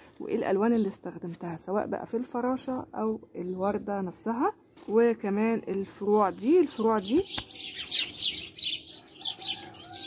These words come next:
طب ليه الخناقة دي هنا؟ ما علينا. الفروع دي انا طبعًا هستخدم اللون الفاتح ده زي ما عملت هنا برضو. في الجانب التاني هنا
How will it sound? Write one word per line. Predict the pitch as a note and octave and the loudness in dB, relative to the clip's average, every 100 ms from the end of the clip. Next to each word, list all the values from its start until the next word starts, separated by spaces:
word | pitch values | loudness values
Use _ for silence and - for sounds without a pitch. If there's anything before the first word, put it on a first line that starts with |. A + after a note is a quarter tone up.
| G5+ G5 G5+ G5 - - | -10 -12 -14 -18 -6 2
طب | |
ليه | G#3+ G4+ | 6 6
الخناقة | - F4 F#4 E4 | 6 4 4 6
دي | E4+ F4 | 6 4
هنا؟ | D#4 - - - - G#3 | 2 -2 -12 -20 -12 -6
ما | |
علينا. | F#3+ F3 G3 - - - - | -6 -6 -10 -16 -20 -6 -2
الفروع | G#3+ - A3 B3 A3+ | -2 0 2 4 4
دي | A3 C#4 D#4 | 2 2 2
انا | - G#3 G3+ | 2 0 0
طبعًا | G#3 G3+ G3 | 0 0 0
هستخدم | F#3 A3+ A3 A3 | -4 -8 -2 2
اللون | G#3+ A3+ A#3 | 4 4 2
الفاتح | A3 A#3 A3+ A3+ G#3 | 0 -4 -6 -6 -4
ده | C#4+ - - - | -4 -4 -10 -6
زي | G#3+ G#3 F#3+ - - - - - - - - | 0 0 0 -6 -16 -18 -20 -20 -20 -16 -8
ما | G3 | -6
عملت | G3 G#3 G#3 G3 | 0 0 0 0
هنا | G#3 C#4 - - _ - | 2 2 0 -12 _ -6
برضو. | G#3 G3+ A#3+ | -6 0 2
في | D4 - - - | 2 -2 -12 -8
الجانب | F#3 G#3+ G3 G3 | -6 -2 -2 -2
التاني | - G#3+ G#3 | -4 -2 -2
هنا | G3+ G#3 C#4 | 0 0 -2